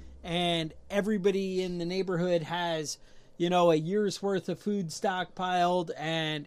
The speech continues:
A R fifteens, and they all have at least a thousand rounds of ammo." Well, now everybody in my block knows that, and I'm at risk of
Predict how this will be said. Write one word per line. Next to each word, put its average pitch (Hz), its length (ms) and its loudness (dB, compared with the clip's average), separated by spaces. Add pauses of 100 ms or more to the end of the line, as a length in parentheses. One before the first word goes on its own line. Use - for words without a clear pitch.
A 196 120 -2
R 196 200 2
fifteens, 196 1000 -4 (380)
and 165 380 0
they 170 100 0
all 190 220 4
have 180 240 0
at 180 120 -8
least 185 280 -4
a 170 80 -4
thousand 175 480 -4
rounds 165 320 -4
of 156 80 -4
ammo." 143 480 -2 (420)
Well, 202 300 6 (420)
now 220 320 2
everybody 196 560 2
in 180 80 -6
my 165 180 -2
block 175 380 -2
knows 160 320 -2
that, 156 300 -4 (260)
and 202 560 -2
I'm 175 220 -2
at 151 160 -4
risk 170 420 -2
of 143 400 -4